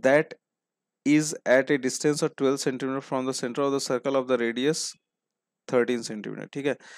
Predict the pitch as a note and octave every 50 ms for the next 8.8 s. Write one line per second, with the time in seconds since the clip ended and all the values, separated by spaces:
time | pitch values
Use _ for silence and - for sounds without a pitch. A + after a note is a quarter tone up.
0 | - - _ _ - C#3+ C#3 D3 D#3 - E3+ E3 D#3+ D#3 D#3+ D#3 D3+ D#3+ D#3 -
1 | D3 D3 C#3+ D3 C#3+ - C#3+ C#3 D3 D#3 D#3 - - C#3 C3+ C#3 C#3 C#3+ C#3+ C#3+
2 | - - C#3 C3 C3 C3 B2+ C#3 C3 C3+ C#3 C3+ C3 - D#3 C#3 A#2+ A#2 A#2 A2+
3 | - - C3+ B2 A#2 - - B2+ A#2 A#2 A#2 A#2+ _ _ _ - - - _ _
4 | _ _ _ _ - D3 C#3+ F3+ E3 - - C3+ C3+ C3+ C#3 C#3+ C3+ - D3+ C#3+
5 | C#3 C3+ - D3+ D#3+ E3+ D#3 B2+ B2 B2+ B2 A#2 A#2 G#2+ - A#2 A2 A2 A2 A2
6 | A2 - _ - C#3+ C#3+ C3+ - C3+ A#2+ - D3 C#3 C#3 C#3+ D3 - - C#3+ C#3
7 | C#3 C#3+ D3 D3 C#3 - C#3 C#3 C3+ C#3 - D3+ C3+ - - E3 D3+ D3 C#3+ B2
8 | A#2+ B2 B2+ C3 C3+ C3 - B2 G#2+ - A2 G2+ G2+ - - A2+